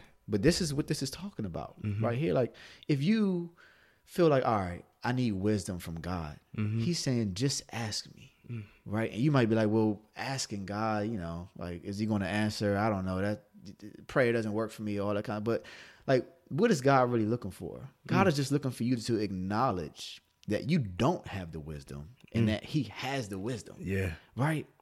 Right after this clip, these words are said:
Speaker 1: And
Speaker 2: Mm.
Speaker 1: so he's, he's ready to answer that prayer. Like,
Speaker 2: Mm.
Speaker 1: he's excited to answer that prayer because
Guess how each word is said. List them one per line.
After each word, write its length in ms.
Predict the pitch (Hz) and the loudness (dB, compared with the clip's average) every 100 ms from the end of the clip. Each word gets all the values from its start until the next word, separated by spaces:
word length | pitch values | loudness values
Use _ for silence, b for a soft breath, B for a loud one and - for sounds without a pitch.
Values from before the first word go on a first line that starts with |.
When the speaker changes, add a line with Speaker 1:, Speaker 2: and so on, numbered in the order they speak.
| _ | _
Speaker 1:
And 80 | 117 | 2
Speaker 2:
Mm. 20 | 113 | 6
Speaker 1:
so 100 | 180 | 6
he's, 240 | 214 160 | 6 2
he's 260 | - 196 101 | 0 0 0
ready 580 | 95 117 170 139 92 - b b b - | -2 2 4 4 0 -6 b b b -6
to 120 | - | -2
answer 320 | 135 147 135 | 2 2 2
that 180 | 110 92 | 0 0
prayer. 480 | - 165 135 90 80 | 0 2 4 2 -2
Like, 140 | 98 110 | -2 0
Speaker 2:
Mm. 20 | |
Speaker 1:
he's 240 | 151 208 131 | 2 2 2
excited 500 | - - 165 180 123 | 0 0 6 6 6
to 80 | 98 | 2
answer 280 | 107 101 110 | -2 -2 -2
that 160 | 98 | -2
prayer 240 | - 143 120 | 0 2 4
because 440 | 104 - 120 110 | 2 2 2 2